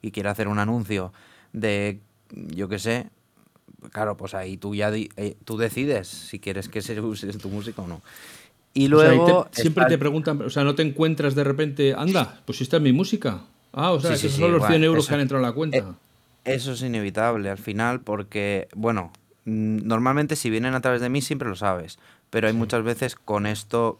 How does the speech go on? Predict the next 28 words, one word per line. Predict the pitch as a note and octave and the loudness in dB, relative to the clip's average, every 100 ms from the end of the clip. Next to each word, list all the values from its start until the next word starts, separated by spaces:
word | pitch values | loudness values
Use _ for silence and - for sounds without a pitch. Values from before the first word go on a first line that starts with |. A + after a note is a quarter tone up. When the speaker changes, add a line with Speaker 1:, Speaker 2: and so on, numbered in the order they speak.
| - | -10
Speaker 1:
es | G2+ F#2+ | -10 -6
igual | G2 G2 | -6 -4
que | G#2 | -6
Speaker 2:
Ajá. | G2 | -6
Speaker 1:
la | G2 | -8
fotografía, | - G2 F#2 F#2 - A#2 A2 G2+ | -6 -8 -6 -6 -2 0 2 2
igual | G2 G2+ | 0 -2
que | G2 G#2 | -2 -4
la | G#2 G2+ | -2 -4
ilustración. | G#2 G2+ - F#2+ A2 G#2+ F#2 - - - _ _ _ _ _ _ _ - | -4 -6 -8 -8 -4 -4 -6 -12 -20 -20 _ _ _ _ _ _ _ -10
Si | - A#2+ | -4 -4
tu | A2 A#2 B2 A#2+ A#2 A#2 A#2 | -2 -2 0 0 2 2 0
música | B2 A#2 - | -2 -4 -4
está | A2+ G#2+ | -4 -2
en | |
internet, | G#2 G2+ G2+ B2+ C3 - | -2 -2 -2 0 0 -2
la | - F#2+ | -2 0
van | G#2 | 2
a | A2 | 0
coger | G2 - A2+ | -4 -6 -4
y | G#2 | -4
la | F#2+ | -4
van | G2 G2+ | -4 -6
a | |
usar | G2 G2+ G2+ | -4 -6 -4
para | G2 F2+ F#2 | -6 -6 -6
mil | G#2 G2+ | -6 -6
cosas. | - - F2+ - | -10 -16 -18 -20